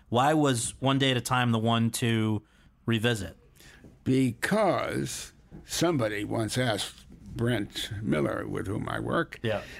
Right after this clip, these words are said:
Speaker 2: my partner, "What about a Latino version of One Day at a Time?" You've got Rita Moreno, and she make a great grandmother and so forth. I said, "That's a great idea." And that's why.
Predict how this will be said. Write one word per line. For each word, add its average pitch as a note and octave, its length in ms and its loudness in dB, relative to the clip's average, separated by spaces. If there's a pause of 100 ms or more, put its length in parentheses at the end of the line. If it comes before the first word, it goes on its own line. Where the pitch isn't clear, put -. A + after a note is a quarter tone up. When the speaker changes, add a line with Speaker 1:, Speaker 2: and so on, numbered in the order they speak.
Speaker 2:
my F#2+ 100 -2
partner, D3+ 600 -2 (580)
"What E3+ 220 2
about F#4 240 0
a D#3+ 80 2
Latino C#3+ 540 2
version B2 760 0
of A2 600 -2
One A#2 280 2
Day A2 200 0
at G#2 80 -4
a G2 80 -4
Time?" A2 540 -6 (160)
You've A2 200 -4
got A2+ 220 0 (100)
Rita C3 540 2 (140)
Moreno, B2 720 0 (580)
and A2 500 -2
she - 120 2
make A#2+ 220 0
a G#2 80 -2
great A#2+ 240 0
grandmother A2+ 500 0
and A#2 100 0
so A2+ 180 -2
forth. A2 160 -4
I - 40 -2
said, A#2+ 220 -4
"That's - 220 -4
a E3 60 -2
great D#3 300 -2
idea." - 380 -8 (960)
And C#3 160 0
that's B2 260 -2
why. - 280 -8